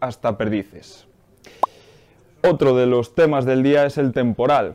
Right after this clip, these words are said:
que una vez más volvió a sembrar de incidencias la provincia.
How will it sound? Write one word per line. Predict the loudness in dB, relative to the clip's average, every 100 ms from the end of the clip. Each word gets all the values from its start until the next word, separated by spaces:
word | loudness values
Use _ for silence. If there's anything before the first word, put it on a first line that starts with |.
| -6
que | -4
una | -4 -4
vez | -4 -4
más | -4 -2 -4 -8 -12
volvió | -4 -2 0
a | -2
sembrar | -2 -2 0 0
de | -2
incidencias | -4 -4 -4 -4 -6
la | -4
provincia. | -2 -2 -2 -8